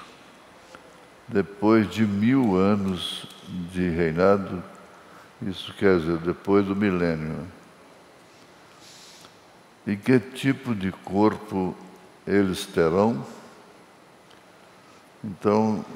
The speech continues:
irmão Brana passa a responder. Eu achei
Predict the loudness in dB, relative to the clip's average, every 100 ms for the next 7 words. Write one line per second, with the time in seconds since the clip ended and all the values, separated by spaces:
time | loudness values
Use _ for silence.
0 | -14 -4 -2 0 0 0 0 0 -2 -6
1 | 0 2 2 -2 -4 -4 -6 -10 -10 -8
2 | -10 -10 -16 -20 -20 -20 -20 -20 -20 -20
3 | _ -20 -20 -20 -20 -20 -20 -20 -20 -6
4 | -6 -4 -4 -4